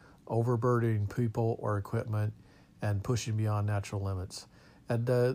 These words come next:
those are some of those scheduling things that machines can start to be useful in, uh, where they, they can figure out the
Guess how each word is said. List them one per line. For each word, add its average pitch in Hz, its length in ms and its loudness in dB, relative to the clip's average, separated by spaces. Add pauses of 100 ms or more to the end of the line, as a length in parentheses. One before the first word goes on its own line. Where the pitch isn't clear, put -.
(120)
those 240 200 4
are 240 80 4
some - 160 2
of 214 80 6
those 147 200 4
scheduling 139 560 6
things 120 320 0
that 110 220 -2
machines 120 540 -4
can 113 340 -2
start 113 420 -2
to 113 60 -8
be 107 480 0 (140)
useful 117 540 0
in, 104 260 0 (500)
uh, 107 400 2
where 110 280 0
they, 104 280 2 (100)
they 113 300 -2
can 107 180 -2
figure 113 320 2
out 110 280 0
the 107 340 0